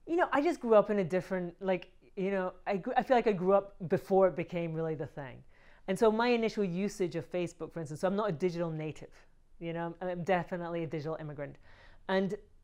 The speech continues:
like, Facebook, for instance, it seemed, like, great for you, you know, connecting with my family initially, 'cause my family all live overseas, but then it started to get bigger and it was, like, more people. And I,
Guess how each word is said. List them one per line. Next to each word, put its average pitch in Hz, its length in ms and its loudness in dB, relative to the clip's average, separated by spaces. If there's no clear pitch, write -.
like, 196 280 0
Facebook, 208 340 2
for 180 80 -2
instance, 202 280 -2
it 202 80 -2
seemed, 190 160 -4
like, 185 120 -2
great 170 460 0
for 175 100 -8
you, 175 240 -6
you 185 100 -4
know, 175 120 -4
connecting 175 360 -10
with 165 200 -12
my 170 160 -8
family 302 520 2
initially, 170 360 -4
'cause 147 80 -10
my 170 100 -6
family 180 260 -2
all 175 80 0
live 170 160 -2
overseas, 180 600 -4
but 208 140 -4
then 220 160 0
it 208 120 -4
started 196 320 -2
to 165 60 -12
get 170 240 -6
bigger 196 260 0
and 190 100 0
it 196 40 -4
was, 180 100 -8
like, 190 140 -2
more 190 160 0
people. 196 220 -2
And 214 100 0
I, 254 180 -2